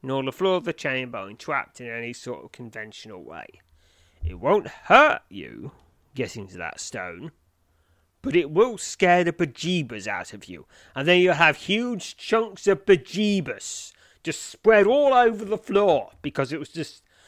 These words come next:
scared out of you at vast speed and just splattered into the wall. All that bejeebus, just bejeebus, just all over the place. I don't even know how that works.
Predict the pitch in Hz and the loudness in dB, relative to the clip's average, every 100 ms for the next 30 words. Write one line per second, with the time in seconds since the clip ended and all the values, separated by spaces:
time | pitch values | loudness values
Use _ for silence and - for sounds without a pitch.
0 | _ _ - - - 233 233 226 202 190 | _ _ -18 -2 6 8 8 8 4 4
1 | 170 156 175 147 135 - _ - 131 190 | 0 2 0 -2 -8 -10 _ -20 6 8
2 | 233 - - 165 190 190 175 160 - - | 8 6 -10 2 4 4 0 -6 -8 -10
3 | - - _ 269 226 185 - 196 170 151 | -12 -12 _ -2 2 0 2 0 0 -2
4 | 135 147 139 131 110 92 - _ _ _ | -2 -2 -2 -2 -8 -12 -18 _ _ _
5 | _ _ _ _ _ _ _ _ _ 156 | _ _ _ _ _ _ _ _ _ -6
6 | 156 185 190 - 196 170 220 208 135 98 | 0 2 2 2 2 2 0 -2 -4 -12
7 | - - 180 - _ _ _ _ _ - | -20 -16 -16 -18 _ _ _ _ _ -2
8 | 160 143 127 90 - - - _ - - | -2 -4 -8 -12 -18 -18 -20 _ -16 -6
9 | 262 285 233 190 135 120 113 117 101 - | 6 10 10 8 4 -6 -8 -8 -8 -12
10 | - - _ _ _ _ _ _ _ _ | -20 -20 _ _ _ _ _ _ _ _
11 | _ 135 165 175 170 147 147 127 123 113 | _ 2 6 8 6 4 0 0 0 -2
12 | 101 92 - 82 60 _ - - | -4 -8 -14 -18 -20 _ -20 -20